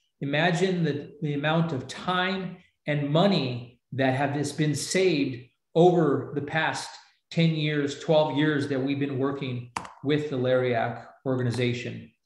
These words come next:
And I think this is my last one here, the, uh, World of Airports,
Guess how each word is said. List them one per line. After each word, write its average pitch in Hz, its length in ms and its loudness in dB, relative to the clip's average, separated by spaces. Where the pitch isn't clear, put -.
And 147 80 -6
I - 40 -6
think 175 200 -2
this 170 180 0
is 147 120 -4
my 143 140 2
last 147 400 0
one 151 200 0
here, 151 360 2
the, 135 260 2
uh, 127 160 0
World 143 280 4
of 120 80 0
Airports, 147 640 0